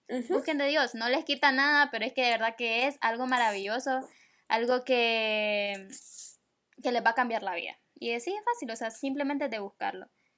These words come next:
Speaker 2: Eh, entonces, eh, como vos decís, mucha comparación, o sea, eso pasa mucho y es bien triste, y lo que, lo que es más feo, pues, es ese mundo de perfección que hemos creado, así, por las redes
Speaker 1: Sí.
Speaker 2: sociales,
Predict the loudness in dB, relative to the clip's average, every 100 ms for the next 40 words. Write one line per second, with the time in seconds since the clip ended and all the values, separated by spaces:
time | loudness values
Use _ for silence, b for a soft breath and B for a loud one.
0 | _ _ _ _ -6 -2 -2 -2 -2 0
1 | -2 -4 -8 -16 _ _ _ -12 -10 -6
2 | -4 -2 2 2 2 B B B B B
3 | 0 2 2 2 4 4 2 0 -2 -6
4 | -12 -6 -4 -4 4 4 4 0 2 2
5 | 2 0 0 0 -4 -6 -6 -6 -2 -2
6 | -2 -4 -4 -6 -4 -4 -2 -2 -6 -6
7 | -6 -2 -4 -2 -4 -4 -2 -2 -2 -4
8 | -8 -8 -8 -8 -8 -10 -14 -14 -10 -10
9 | -6 -6 -6 -2 -2 0 2 0 0 -4
10 | -6 B B B -2 0 2 4 4 4
11 | 2 0 -4 -2 4 4 4 0 -2 -6
12 | -6 -6 -4 -6 -6 -4 -2 2 2 0
13 | -4 -10 _ _ -14 -10 -10 -10 -8 -6
14 | -4 -4 -4 -4 -2 -2 -6